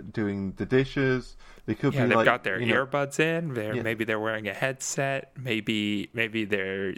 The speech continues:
Speaker 2: they have, like, Alexa playing the podcast.
Speaker 1: They're playing
Speaker 2: Maybe they,
Speaker 1: Final
Speaker 2: maybe
Speaker 1: Fantasy
Speaker 2: they say,
Speaker 1: twelve.
Speaker 2: "Alexa,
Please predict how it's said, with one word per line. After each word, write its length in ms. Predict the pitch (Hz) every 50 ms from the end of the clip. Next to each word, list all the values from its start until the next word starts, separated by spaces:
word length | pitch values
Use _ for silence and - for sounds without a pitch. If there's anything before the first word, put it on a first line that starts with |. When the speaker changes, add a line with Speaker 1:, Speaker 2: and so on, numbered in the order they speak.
| -
Speaker 2:
they 80 | - 117
have, 160 | 107 104 98
like, 180 | 101 95 95 -
Alexa 480 | 92 90 90 95 - - - - 123
playing 320 | 120 - - 131 123 123 123
the 80 | 123
podcast. 800 | 120 - 143 127 127 131 - - 143 135 143 147 - - - - - -
Speaker 1:
They're 120 | 139 160
playing 340 | - - - 190 190 180 175
Speaker 2:
Maybe 120 | 156 110 110
they, 40 | 113
Speaker 1:
Final 280 | - 165 165 156 156
Speaker 2:
maybe 140 | 135 139 160 156
Speaker 1:
Fantasy 180 | 143 131 131 135
Speaker 2:
they 60 | 143
say, 200 | 139 143 131 123
Speaker 1:
twelve. 260 | 131 143 143 143 139 120 143
Speaker 2:
"Alexa, 400 | 139 139 135 131 123 107 98